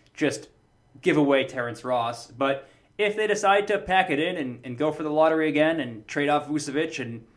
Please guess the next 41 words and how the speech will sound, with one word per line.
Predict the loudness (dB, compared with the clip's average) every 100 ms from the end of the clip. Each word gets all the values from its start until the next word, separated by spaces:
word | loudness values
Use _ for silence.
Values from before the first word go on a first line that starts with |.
| _
you | -10
know, | -8
maybe | -6 -4 -2 0
they | -2
start | -2 -2 -2
talking | -4 -2
about | -2 -2
Aaron | -2 -2
Gordon | -2 0 -2 -6 -12 _ -14
and | -6
they | -2
wanna | 0 -2
sell | 0 4 4 4
instead | -4 -10 -6
of | -6 -2
buy | 2 2 2
at | -4 -10
the | -12
deadline, | -12 -8 -8 -8 -12 -20 _ _
uh, | -4 -2 -4 -8 -16 _ _ _
yeah, | 2 2 4
Ross | 6 8 6 4
is | 2
number | 4 4
one | 6 6 4 0 -10 _ _
on | -2 4
my | 4 4
list | 0 -4 -4
of, | -8 -8
of | -12 -2
guys | 0 0 -2
you | -6
can | -8 -12
probably | -6 -2 -2 -4 -8
get | -8 -10
for | -8 -8
a | -6
package | -6 -8 -8 -14
of |
second-round | -12 -14 -12 -14 -16
picks. | -18 -20